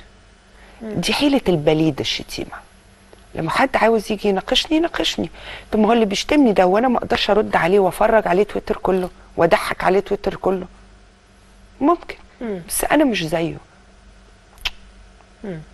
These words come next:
Speaker 2: فالقوه ان انت لما تكوني في موقف قوي ما تستعمليش قوتك.
Speaker 1: ما حدش حاول يقهرك؟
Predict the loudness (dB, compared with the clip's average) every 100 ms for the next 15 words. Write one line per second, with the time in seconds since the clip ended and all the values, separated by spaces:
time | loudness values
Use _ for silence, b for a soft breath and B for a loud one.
0 | -20 -20 -20 -20 -20 -6 -2 -2 0 -2
1 | 0 2 4 4 0 B B B -6 -4
2 | -2 2 2 2 -4 -4 B B -6 -2
3 | 0 -2 -2 0 0 0 0 0 -4 -8
4 | -2 0 0 -4 -12 -20 -20 -16 -14 -12
5 | -8 -4 -2 -2 -4 -4 -4 -4 -6 -14
6 | -14 -14 -14 -20 -20 -20 _ -20 -20 -20
7 | -20 -20 -20 B B B B -20 -20 -16
8 | -12 -4 -2 0 0 -2 -2 0 0 0
9 | -2 -6 -2 -2 -4 -12